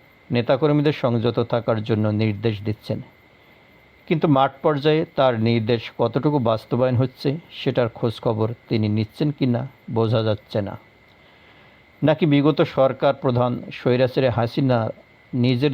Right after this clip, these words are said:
দলের নেতা কর্মীদের দোষ না ধরে বিএনপি, জামাত, শিবিরকে যেভাবে দোষ দিয়ে গেছেন, ঠিক একইভাবে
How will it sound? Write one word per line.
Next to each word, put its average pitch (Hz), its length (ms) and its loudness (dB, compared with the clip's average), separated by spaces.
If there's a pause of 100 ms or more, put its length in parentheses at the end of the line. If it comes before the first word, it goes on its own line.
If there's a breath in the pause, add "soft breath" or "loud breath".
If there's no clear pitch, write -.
দলের 117 280 2
নেতা 113 260 0
কর্মীদের 131 600 0
দোষ 110 240 0 (140)
না 110 200 0
ধরে 107 280 0 (800 soft breath)
বিএনপি, 147 440 2 (100)
জামাত, 123 300 2
শিবিরকে 139 400 0 (100)
যেভাবে 127 340 2
দোষ 120 200 0 (120)
দিয়ে 139 220 2
গেছেন, 117 280 0 (360)
ঠিক 143 160 0 (200)
একইভাবে 120 540 2